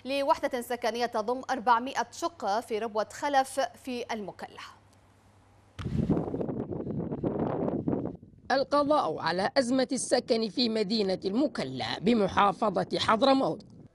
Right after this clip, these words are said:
Speaker 2: تحول من نعمة للمستفيدين إلى نقمة، في ظل إهمال مكتب الأشغال العامة والطرق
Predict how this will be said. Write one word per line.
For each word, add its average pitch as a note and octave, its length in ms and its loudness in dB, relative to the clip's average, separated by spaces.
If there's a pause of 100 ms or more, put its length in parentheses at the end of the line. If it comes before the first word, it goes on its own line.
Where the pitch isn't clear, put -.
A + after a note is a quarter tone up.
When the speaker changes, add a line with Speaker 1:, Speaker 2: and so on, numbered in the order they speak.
(180)
Speaker 2:
تحول C#3+ 480 4
من D#3+ 160 2
نعمة G3+ 340 4
للمستفيدين A#3+ 1300 4 (420)
إلى G#3+ 280 6
نقمة، B3 340 2 (460)
في B2+ 120 -4
ظل E3 400 2
إهمال B3 420 6
مكتب B3 340 4
الأشغال A3+ 540 4
العامة A3 600 2
والطرق G#3 560 2